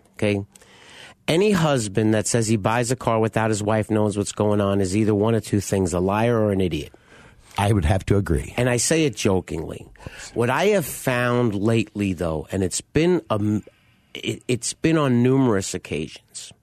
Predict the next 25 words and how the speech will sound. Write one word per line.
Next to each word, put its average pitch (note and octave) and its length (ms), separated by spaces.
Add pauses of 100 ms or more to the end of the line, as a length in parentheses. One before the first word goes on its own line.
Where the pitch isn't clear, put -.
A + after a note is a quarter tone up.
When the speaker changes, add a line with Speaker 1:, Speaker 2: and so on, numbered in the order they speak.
(840)
Speaker 1:
very G#2 300
successful C#3+ 680
businessmen A2+ 760
husbands F2+ 760 (600)
have G#2 240
a A2+ 80
discussion G#2+ 640
with G2+ 120
their A2 160
wife F#2 380
after F#2 260
we G2 160
have F2+ 220
a F#2 60
conversation, - 880 (840)
and F#2 460 (840)
their G#2 260
wives G2 1000 (880)
don't A2+ 300
like A2+ 300
the G2+ 120
vehicle F#2+ 540
that F2 220
they're F2+ 140
buying - 500